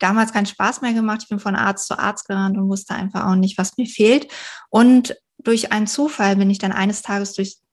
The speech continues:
zu einer Heilpraktikerin gekommen und die hat, ähm, dann bei mir festgestellt, dass ich so einen Darmpilz habe. Und dieser Darmpilz, ähm, der ernährt sich ja,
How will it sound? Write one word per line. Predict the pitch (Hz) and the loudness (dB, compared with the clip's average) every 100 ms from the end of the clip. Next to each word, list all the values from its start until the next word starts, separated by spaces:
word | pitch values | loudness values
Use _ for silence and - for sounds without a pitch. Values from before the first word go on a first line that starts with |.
| - | -10
zu | - | -2
einer | 190 180 | 0 0
Heilpraktikerin | 220 285 - 190 214 185 175 180 | 0 -2 -4 -6 -6 -4 -2 0
gekommen | 185 - 208 214 | 0 2 2 6
und | 196 196 | 4 4
die | 220 233 262 269 - - - - | 4 4 2 -2 -12 -18 -16 -6
hat, | 214 220 - - 214 | -4 -4 -4 -2 2
ähm, | 208 208 202 202 202 | 6 8 8 8 8
dann | 196 208 | 6 4
bei | 208 | 4
mir | 202 | 2
festgestellt, | 196 214 202 - 208 - 202 196 196 | 2 -2 -6 -4 -6 -4 0 2 2
dass | 196 196 | 0 -2
ich | 196 | -2
so | 190 | 0
einen | 185 | 2
Darmpilz | 175 185 196 208 - | 0 -2 -2 -6 -4
habe. | 208 208 240 302 _ - - - - - | -2 0 -2 -4 _ -20 -18 -20 -8 2
Und | 202 | 4
dieser | 202 196 | 6 4
Darmpilz, | 196 214 226 233 233 233 - - | 6 4 4 2 2 0 -4 -2
ähm, | 202 196 196 196 | 0 2 2 0
der | 190 | -2
ernährt | 190 190 196 | -2 0 -2
sich | 202 196 | -4 -6
ja, | 190 185 185 190 | -2 -2 0 -2